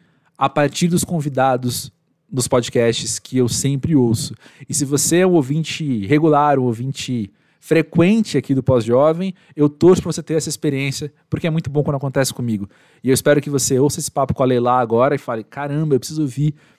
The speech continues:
o Taradas por Letras, ela é muito legal." Acho que é essa sensação que fica, né? Além de seguir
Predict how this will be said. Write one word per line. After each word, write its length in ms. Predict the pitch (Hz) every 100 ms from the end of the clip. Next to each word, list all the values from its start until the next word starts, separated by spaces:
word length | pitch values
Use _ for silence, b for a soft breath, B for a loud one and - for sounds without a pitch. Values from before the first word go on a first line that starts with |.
| b -
o 80 | 147
Taradas 380 | - 147 151 -
por 160 | 139
Letras, 360 | 127 147 147 127
ela 120 | 143
é 40 |
muito 220 | 139 143 156
legal." 400 | 123 117 110 _ _ _ _ _ _ -
Acho 200 | 120 -
que 60 |
é 60 | 139
essa 120 | 127
sensação 480 | 135 131 131 - 135
que 140 | 127
fica, 340 | 147 - 101 101
né? 220 | 110 117 _ _ _ _ _ _
Além 300 | 180 196 247
de 160 | 247
seguir 540 | 214 220 147 175 190